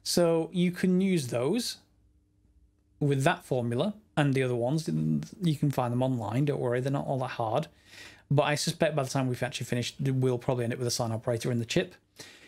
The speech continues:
In any case, that's why I'm not really doing the rest of this, keeping this video quite short, just so you get a chance to play with this before, uh,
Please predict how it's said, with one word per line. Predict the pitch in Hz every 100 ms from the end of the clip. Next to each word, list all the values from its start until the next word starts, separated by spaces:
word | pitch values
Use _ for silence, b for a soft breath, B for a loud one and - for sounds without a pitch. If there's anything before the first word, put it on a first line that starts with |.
| B -
In | 202
any | 151
case, | 143 - -
that's | -
why | 143 127
I'm | 123
not | 131 -
really | 139 135 127
doing | 123 123
the | 123
rest | 123 165 -
of | 131
this, | 123 -
keeping | - 135
this | 120
video | 123 123 120
quite | 113 - 123 -
short, | - 277 190 190 -
just | 151 -
so | 143
you | 139 143 139 131
get | 135 -
a |
chance | - -
to | -
play | - - 294 254
with | 147 123
this | 135 147
before, | - 156 151 143 143 131
uh, | 131 127